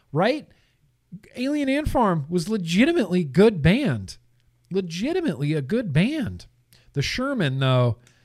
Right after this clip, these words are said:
the Sherman R T A is a banger. I'm gonna try to track down my Sherman R T A 'cause that was a banger. Oh, Matthew. Whoa. Very gracious of you, Matthew. Whoa. Uh, with work having me work late and I miss catching the live streams,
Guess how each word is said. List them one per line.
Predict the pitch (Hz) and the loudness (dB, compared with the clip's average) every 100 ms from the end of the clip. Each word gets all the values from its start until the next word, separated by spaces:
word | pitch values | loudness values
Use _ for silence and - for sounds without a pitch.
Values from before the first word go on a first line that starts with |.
| _ _ _ _ | _ _ _ _
the | 135 | -4
Sherman | - 208 185 | -2 -2 0
R | 156 | 0
T | 139 156 | 0 2
A | 143 | 2
is | 123 | 0
a | |
banger. | 104 123 127 117 101 - | 2 2 4 2 -2 -2
I'm | 160 | -2
gonna | 180 | 0
try | - 185 | 0 -2
to | |
track | 156 - 160 139 | -2 0 0 0
down | 147 139 | -2 -2
my | 120 | -4
Sherman | - 139 127 123 | -2 -2 0 0
R | 117 | 0
T | - 123 | -2 -2
A | 113 | -2
'cause | 107 120 | -2 0
that | 135 143 | 0 -2
was | 120 | -4
a | |
banger. | 110 113 120 113 101 - - - - - _ _ | -2 0 0 0 -4 -8 -18 -20 -20 -20 _ _
Oh, | - 285 190 | -2 0 0
Matthew. | 170 311 370 - 196 131 | 0 -2 -4 -2 -2 -2
Whoa. | 98 120 247 311 311 294 269 233 170 | -6 -4 2 6 8 10 10 8 4
Very | 147 294 349 | 2 0 0
gracious | 233 285 294 320 - | 0 -2 -2 -4 0
of | 220 165 | 4 4
you, | 147 | 4
Matthew. | 127 127 120 - 123 117 101 90 _ - | 2 0 -2 -4 -6 -6 -8 -12 _ -10
Whoa. | 180 247 247 226 170 135 110 - _ _ - | -4 0 0 2 4 2 0 -6 _ _ -2
Uh, | 170 170 | 0 2
with | 175 180 | 2 0
work | 170 202 226 | 0 0 0
having | - 226 226 233 | -2 0 -2 -2
me | 226 | -4
work | 190 185 208 185 | 0 0 0 -2
late | 185 202 202 202 | 0 2 2 0
and | 170 | 0
I | 165 | 0
miss | 165 190 | 0 -2
catching | - 208 220 | -2 -4 -2
the | 190 | -4
live | 160 170 175 | -2 0 0
streams, | - 185 175 170 | 0 0 0 -2